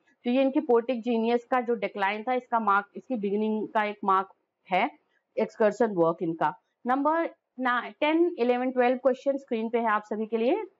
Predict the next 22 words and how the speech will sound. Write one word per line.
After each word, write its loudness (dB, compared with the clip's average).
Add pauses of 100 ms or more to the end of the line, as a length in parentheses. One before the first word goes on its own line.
(120)
टेन 2
नंबर -2
क्वेश्चन -2
का 0
आंसर -4
कह -6
दिए, -4
टू -6
थाउजेंड -2
फ़ाइव -2
में -6
ये -4
सभी -6
क्वेश्चन -8
पूछे -4
गए 2
हैं, -4 (2000)
टीजीटी 4
टू -4
थाउजेंड 0
फ़ाइव 0
में। -4